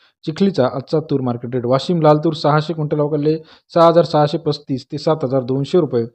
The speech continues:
प्रति क्विंटलचा वाशिम या ठिकाणचा आजचा तूर बाजारभाव. सरासरी दर सहासष्ट पॉइंट पस्तीस ते बहात्तर रुपये. वाशिम हनसिंग लाल तूर एकशे पन्नास क्विंटल अवकालले सहा हजार आठशे पन्नास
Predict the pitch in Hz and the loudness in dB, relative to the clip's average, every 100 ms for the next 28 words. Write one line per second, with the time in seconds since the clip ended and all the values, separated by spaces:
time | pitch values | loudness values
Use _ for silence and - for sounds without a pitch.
0 | - _ - 143 196 160 139 156 143 117 | -18 _ -8 -4 -4 -2 0 0 0 -2
1 | - _ - 127 135 202 170 131 135 147 | -6 _ -2 0 2 0 0 0 -2 -2
2 | 127 120 131 131 - 147 147 _ - 196 | -2 -4 -4 -8 -2 -2 -2 _ -6 -2
3 | 151 123 120 120 - 135 - 160 151 151 | 2 2 0 -2 -2 -2 0 2 4 2
4 | 131 131 147 139 127 151 156 - 123 - | 0 -2 -2 -2 -4 -2 -4 -4 -8 -8
5 | 143 123 117 - 120 117 110 110 _ _ | -4 -4 -4 -8 -8 -6 -8 -10 _ _
6 | _ _ _ _ 127 151 190 180 170 - | _ _ _ _ 0 0 2 0 0 0
7 | 180 180 - _ 139 156 160 180 160 175 | -2 -2 -12 _ 2 4 6 4 4 -2
8 | - 151 165 - 160 156 156 156 160 - | -2 0 0 -2 -2 0 0 0 -2 0
9 | 143 139 135 127 - - 139 123 117 | 0 2 0 -2 -4 -2 -2 -2 -4